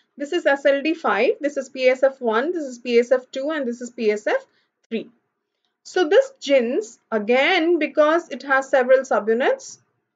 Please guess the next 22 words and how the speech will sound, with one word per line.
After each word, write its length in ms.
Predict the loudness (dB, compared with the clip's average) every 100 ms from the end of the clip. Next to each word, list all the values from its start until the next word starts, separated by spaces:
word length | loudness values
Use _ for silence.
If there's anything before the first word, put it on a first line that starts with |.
| _
can 320 | -2 2 2
bind 360 | 2 2 0 -2
to 100 | -2
several 500 | 0 0 0 0 0
other 240 | 0 -2
molecules. 640 | -2 -2 -2 -6 -8 -12 -14 _ _
So 140 | -2
you 100 | -2
can 180 | 0 0
see 300 | -2 4 4 6
that 400 | 4 4 2 -2 _ _ -2
the 100 | 2
replacement 600 | 2 4 4 6 6 4
machinery 540 | 0 0 0 2 0
is 100 | 2
only 320 | 2 4 4
going 240 | 4 2 2
to 60 |
become 480 | -2 -2 -2 -2 -2
bigger 280 | -2 0 2
and 220 | 2 2
bigger 380 | 2 4 4